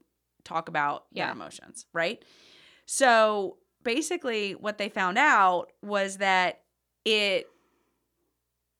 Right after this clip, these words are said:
Speaker 1: the parents who had to suppress their emotions and were stressed, right, were less positive during this Lego building exercise. And what they found was that they,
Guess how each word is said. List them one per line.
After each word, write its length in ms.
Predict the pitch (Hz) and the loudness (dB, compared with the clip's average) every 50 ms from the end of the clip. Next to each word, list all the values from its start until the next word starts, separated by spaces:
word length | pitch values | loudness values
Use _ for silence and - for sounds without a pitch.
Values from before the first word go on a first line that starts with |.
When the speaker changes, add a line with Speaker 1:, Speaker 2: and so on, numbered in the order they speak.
| _ _ - | _ _ -12
Speaker 1:
the 80 | 202 | -12
parents 600 | 196 - - 359 440 440 320 247 214 202 - - - | -10 -6 -6 -4 -2 0 0 0 0 0 -2 -6 -6
who 100 | 240 254 | -4 -4
had 120 | 233 208 | -4 -4
to 60 | 214 | -4
suppress 500 | 208 - 220 - - 226 208 202 208 - | -8 -10 -10 -8 -6 -4 -4 -4 -4 -6
their 160 | - 196 190 | -6 -6 -4
emotions 420 | 180 175 170 160 160 - 151 156 160 | -4 -4 -4 -6 -8 -8 -10 -10 -10
and 80 | 156 147 | -10 -10
were 60 | 143 | -8
stressed, 480 | 147 - - 147 - - 180 - - 180 | -10 -8 -8 -8 -8 -8 -10 -10 -6 -2
right, 280 | 175 165 156 156 - - - - - - _ _ _ - | -2 -2 -2 -4 -8 -16 -20 -20 -20 -20 _ _ _ -12
were 240 | 202 208 208 202 196 | -6 -2 0 2 0
less 460 | 202 202 214 233 240 240 254 254 - | 0 -2 -2 0 0 0 0 -2 -6
positive 920 | - - - 233 220 202 190 180 180 156 151 143 143 135 143 165 - - _ _ _ _ _ _ _ _ _ - | -14 -14 -8 -4 -2 -2 -2 -2 -4 -6 -6 -6 -6 -8 -10 -12 -14 -20 _ _ _ _ _ _ _ _ _ -4
during 400 | 196 185 185 180 175 170 170 165 | -2 -2 0 0 -2 -2 -4 -4
this 180 | 160 156 - - | -6 -8 -8 -6
Lego 360 | 170 170 165 160 160 160 160 | -2 -2 -2 -2 -2 -4 -4
building 480 | 160 160 151 147 147 143 135 139 - - _ _ - | -4 -6 -6 -6 -8 -10 -10 -12 -16 -20 _ _ -8
exercise. 840 | 151 - - - - - - - 90 - - - - - - - _ _ _ _ _ _ _ _ _ _ _ _ - | -8 -6 -8 -10 -14 -12 -12 -12 -12 -12 -12 -12 -12 -12 -12 -14 _ _ _ _ _ _ _ _ _ _ _ _ -2
And 560 | 247 269 277 247 214 196 190 185 185 180 180 - | 0 2 4 4 2 2 0 -2 -4 -6 -10 -10
what 200 | - 202 196 190 | -8 -8 -8 -4
they 140 | - 175 175 | -4 -6 -6
found 680 | - - - 330 370 320 214 180 170 165 165 175 - - | -6 -4 -4 -2 0 0 2 0 0 -2 -4 -8 -10 -12
was 380 | - 190 190 185 185 185 185 190 | -10 -8 -6 -4 -4 -6 -8 -8
that 520 | 190 190 180 180 175 175 170 160 - _ _ _ _ _ _ _ | -4 -2 -2 0 0 0 -2 -2 -4 _ _ _ _ _ _ _
they, 640 | - 190 196 185 180 180 175 175 175 170 160 139 - | -10 -6 -2 0 0 0 0 0 -4 -6 -6 -8 -12